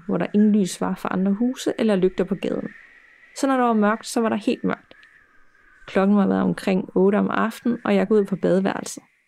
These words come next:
Vores badeværelse var kæmpestort og var delt ind med to vægge, som delte toilet, badekar og bruser fra hinanden. Rigtig halvfemseragtigt, og jeg vedhæfter lige et billede, så det er nemmere at forstå.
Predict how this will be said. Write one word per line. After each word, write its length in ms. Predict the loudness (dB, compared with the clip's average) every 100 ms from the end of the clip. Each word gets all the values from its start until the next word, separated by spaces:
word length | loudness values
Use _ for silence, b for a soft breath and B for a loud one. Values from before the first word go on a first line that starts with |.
| _ _ _ -2
Vores 300 | 0 0 2
badeværelse 560 | 2 4 2 0 -4
var 100 | -8
kæmpestort 720 | -4 0 2 2 -2 0 0 0
og 80 | -2
var 60 | 0
delt 280 | 2 0 0
ind 180 | -2 -2 _
med 140 | -4 -2
to 260 | 0 -2 2
vægge, 320 | 2 2 0
som 220 | 0 0
delte 260 | 2 2 0
toilet, 380 | 0 2 2 0 _
badekar 400 | 2 2 0 -4
og 100 | -4 0
bruser 280 | 0 0
fra 140 | -4 -2
hinanden. 460 | -2 -2 -4 -6 -10 _ _ _ _ _ -2
Rigtig 260 | 0 2
halvfemseragtigt, 840 | 2 2 -2 0 0 0 -2 -4 -2
og 60 | 0
jeg 140 | 2
vedhæfter 380 | 4 2 2 0
lige 140 | 0 0
et 80 | 0
billede, 320 | 0 0 -4
så 180 | -2 2
det 80 |
er 60 | 2
nemmere 260 | 2 2 -2
at 60 |
forstå. 480 | -4 -6 -2 -2